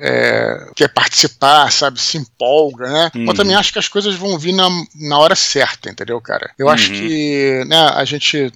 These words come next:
Speaker 1: tava falando aí sobre, é, o mini pod contos, que eu acho que vem numa hora legal, as coisas tão,
Speaker 2: Uhum.
Speaker 1: vão acontecendo na hora que elas têm que acontecer.
Speaker 2: Exato.
Speaker 1: É, eu acho que a melhor maneira, cara, na verdade, nem é procurar por nada, é,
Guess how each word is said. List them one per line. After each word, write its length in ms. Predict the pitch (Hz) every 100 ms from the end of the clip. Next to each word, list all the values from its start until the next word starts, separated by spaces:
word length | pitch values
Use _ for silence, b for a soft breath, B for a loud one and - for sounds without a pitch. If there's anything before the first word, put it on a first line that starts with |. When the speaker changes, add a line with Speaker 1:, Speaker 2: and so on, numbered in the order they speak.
| -
Speaker 1:
tava 180 | 143
falando 440 | 139 - 135 143 131
aí 220 | 131 139
sobre, 500 | - 143 139 127 120 117
é, 140 | 131
o 40 |
mini 240 | 135 147 143
pod 380 | - 143 139 -
contos, 560 | - 147 175 160 139 123
que 80 | -
eu 60 | 147
acho 140 | -
que 100 | 143
vem 120 | 143
numa 200 | 143 135 143
hora 140 | 139
legal, 560 | 127 113 127 160 151 127
as 120 | -
coisas 280 | 165 123 120
tão, 160 | 117
Speaker 2:
Uhum. 200 | 104 110
Speaker 1:
vão 160 | 117 156
acontecendo 580 | - 160 147 143 175 175
na 80 |
hora 160 | 160 170
que 100 | -
elas 140 | 175
têm 120 | - 175
que 60 |
acontecer. 720 | _ 170 165 185 - 143 131
Speaker 2:
Exato. 600 | 101 101 87 85 85 85 - -
Speaker 1:
É, 640 | 139 139 135 135 131 131 147
eu 100 | 165
acho 140 | 190
que 60 | -
a 40 |
melhor 220 | 185 220
maneira, 500 | 277 233 160 185 226
cara, 280 | 143 123 120
na 140 | 120 143
verdade, 460 | 139 135 160 147
nem 280 | 147 220 233
é 60 | 160
procurar 560 | - 151 - 139 139
por 260 | - 143 131
nada, 420 | 131 170 190 139 -
é, 160 | 185